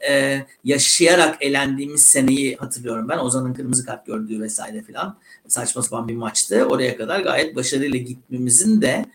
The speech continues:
Avrupa'daki başarının da, e, Vitor'un seçilmesinde,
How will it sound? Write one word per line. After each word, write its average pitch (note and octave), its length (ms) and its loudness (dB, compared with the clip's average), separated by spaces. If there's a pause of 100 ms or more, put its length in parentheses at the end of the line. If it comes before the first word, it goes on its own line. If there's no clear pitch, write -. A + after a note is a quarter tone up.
(200)
Avrupa'daki C3 640 0
başarının C#3+ 600 -2
da, - 320 2
e, C3+ 240 -4
Vitor'un C#3 360 -4
seçilmesinde, C3+ 960 0